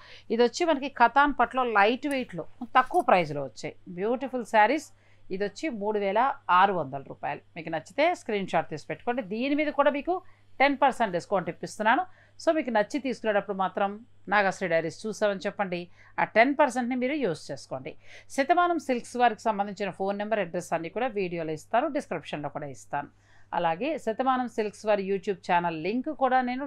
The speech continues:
డిస్క్రిప్షన్లో ఇస్తాను. మీరు ఆ ఛానల్ని సబ్స్క్రైబ్ చేసుకుని బెల్ సింబల్ని క్లిక్ చేస్తే వాళ్ళు అప్‌లోడ్ చేసే వీడియోలన్నీ కూడా మీకు నోటిఫికేషన్ ద్వారా వస్తాయి. నేనేంటంటే సెలెక్టివ్గా కొన్ని శారీస్ తీసుకుని మాత్రమే చేస్తాను నేను మీ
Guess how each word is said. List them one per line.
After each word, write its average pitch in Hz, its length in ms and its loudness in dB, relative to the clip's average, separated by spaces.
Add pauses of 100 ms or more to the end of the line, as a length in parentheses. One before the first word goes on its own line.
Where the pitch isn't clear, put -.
డిస్క్రిప్షన్లో 160 640 -4
ఇస్తాను. 214 320 2 (520)
మీరు 302 180 2 (160)
ఆ - 20 6 (220)
ఛానల్ని 302 400 6 (100)
సబ్స్క్రైబ్ 220 460 -2
చేసుకుని 233 320 -6 (180)
బెల్ 202 220 0
సింబల్ని 208 320 0
క్లిక్ 156 260 -8
చేస్తే 185 260 -2 (420)
వాళ్ళు 240 200 10
అప్‌లోడ్ 294 360 2
చేసే 269 200 -2 (100)
వీడియోలన్నీ 175 460 0
కూడా 240 180 0
మీకు 240 140 -4 (100)
నోటిఫికేషన్ 180 580 -4
ద్వారా 139 260 -4
వస్తాయి. - 280 -10 (440)
నేనేంటంటే 294 560 2 (180)
సెలెక్టివ్గా 285 560 2 (120)
కొన్ని 247 280 0
శారీస్ 254 340 4
తీసుకుని 202 360 -6
మాత్రమే 190 380 -2
చేస్తాను 143 400 -4
నేను 147 160 -8
మీ 143 60 -6